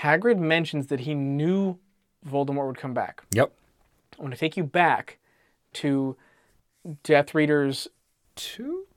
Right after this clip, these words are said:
Speaker 1: No, this is book three, I think. This is
Speaker 2: Oh, I thought you meant the first time. In episode, I meant episode two.
Speaker 1: No, wait, which,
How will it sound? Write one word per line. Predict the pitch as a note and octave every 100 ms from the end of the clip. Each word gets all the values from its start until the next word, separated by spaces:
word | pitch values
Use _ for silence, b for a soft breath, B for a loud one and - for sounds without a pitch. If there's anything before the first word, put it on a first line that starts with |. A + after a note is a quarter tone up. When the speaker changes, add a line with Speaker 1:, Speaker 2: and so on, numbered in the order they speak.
| _ _ _ _ _
Speaker 1:
No, | G#3 F3 E3+ E3+ E3+
this | F3 -
is | F#3+
book | F#3+ -
three, | - D#3+ C3
I |
think. | - A#2 -
This | D3+ C#3+ E3
is | D#3
Speaker 2:
Oh, | D3+
I | D3
thought | D#3+
you |
meant | B2+ G#2
the | -
first | A2+ -
time. | - G2+ F#2
In | A2 G2
episode, | C3+ A#2+
I | A#2
meant | G#2
episode | A#2 - D#2+
two. | - E2 D2+ -
Speaker 1:
No, | E3 E3 D#3+ D3
wait, | D#3 D3+ -
which, | F3+ A3